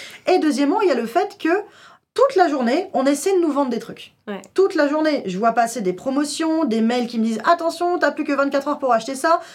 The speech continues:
Speaker 1: Il y a des mecs qui m'arrêtent dans la rue pour me vendre des trucs. Euh, il y a les télémarketeurs qui m'appellent pour me vendre des trucs. Donc en fait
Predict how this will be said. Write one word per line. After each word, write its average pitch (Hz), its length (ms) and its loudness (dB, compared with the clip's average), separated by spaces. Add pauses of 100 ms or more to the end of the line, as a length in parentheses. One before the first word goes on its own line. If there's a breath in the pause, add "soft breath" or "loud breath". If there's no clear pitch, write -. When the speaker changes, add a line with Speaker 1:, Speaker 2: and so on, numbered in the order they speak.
(160 loud breath)
Speaker 1:
Il 277 60 0
y - 20 2
a 294 40 2
des 285 100 2
mecs 285 160 2
qui - 120 -8
m'arrêtent 226 300 0
dans 202 100 -2
la 202 120 2
rue 226 120 -2
pour 190 140 -4
me 190 80 0
vendre 185 160 -2
des 247 80 -2
trucs. 392 360 -2 (280 loud breath)
Euh, 233 100 0
il 240 60 0
y 285 60 4
a 311 80 4
les 294 160 2
télémarketeurs 285 720 0
qui - 160 -8
m'appellent 233 320 0
pour 196 100 -2
me 185 60 0
vendre 185 160 0
des 214 100 0
trucs. 403 320 -4
Donc 214 160 -2
en 226 80 0
fait 370 380 -4